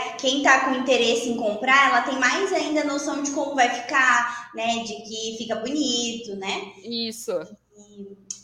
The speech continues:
Speaker 1: e aí, Karina, eu queria, a gente já tá se encaminhando aqui pro final, né? O tempo passa que não dá nem,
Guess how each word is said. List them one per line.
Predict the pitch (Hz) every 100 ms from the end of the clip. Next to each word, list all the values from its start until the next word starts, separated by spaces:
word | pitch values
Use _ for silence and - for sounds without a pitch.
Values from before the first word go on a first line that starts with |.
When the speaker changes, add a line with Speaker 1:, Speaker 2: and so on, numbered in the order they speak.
| 330
Speaker 1:
e |
aí, | 392 381 392 427
Karina, | 359 311 294
eu | 294
queria, | - 277 240
a | 226
gente | 240 233 240
já | 233 226
tá | 233
se | 233
encaminhando | 226 208 208 208
aqui | 196 208
pro | 208
final, | 208 196 220 269
né? | 247
O |
tempo | 254 269 311
passa | 247 226 - 262
que | - 269
não | 277
dá | 269
nem, | 254 262 359